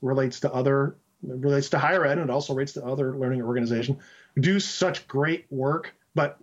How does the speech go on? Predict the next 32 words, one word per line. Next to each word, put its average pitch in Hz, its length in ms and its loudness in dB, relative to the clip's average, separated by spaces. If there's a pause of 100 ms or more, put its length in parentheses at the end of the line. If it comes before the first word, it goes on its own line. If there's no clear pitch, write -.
find 143 400 0
that 135 140 2
it's 131 260 -2
often 135 640 2
underutilized 123 880 0
or 156 240 2
often 139 420 2
doesn't 135 300 0
have 131 580 2
a 131 120 2
follow-up. 127 580 0
So 117 420 0 (320)
that 131 120 0
kind 143 140 2
of 120 60 -2
single-use 143 760 2
one-off 139 580 0
is 139 160 0
really 147 240 4
something 117 380 0
that, 117 200 -2
that 135 120 2
I 135 120 2
find 123 300 2
is, 117 300 -2 (440)
happens 131 340 2
in 131 100 4
almost 127 380 0
every 131 260 4
association 120 560 0
I'm 117 160 2
in. 113 200 0